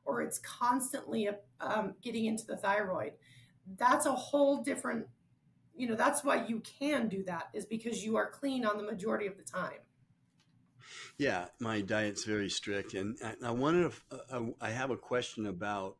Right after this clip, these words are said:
Speaker 2: um, how do you know, um, how do you know that gluten is in your makeup? Or, but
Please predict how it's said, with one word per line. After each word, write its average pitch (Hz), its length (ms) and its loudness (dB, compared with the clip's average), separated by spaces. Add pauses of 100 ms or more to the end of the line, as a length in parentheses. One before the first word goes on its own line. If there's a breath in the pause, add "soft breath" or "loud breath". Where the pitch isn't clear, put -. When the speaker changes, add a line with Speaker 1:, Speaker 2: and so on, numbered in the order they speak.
Speaker 2:
um, 87 340 -10 (460 soft breath)
how 123 460 2
do 110 180 -4
you 104 440 0 (260)
know, 107 800 2 (200)
um, 90 540 -6 (1500)
how 113 160 2
do 113 80 0
you 110 180 2
know 104 460 2 (640 soft breath)
that 101 260 2 (680)
gluten 120 320 4
is 101 200 2
in 120 140 6
your 104 120 4
makeup? 95 600 2
Or, 90 180 4
but 98 280 4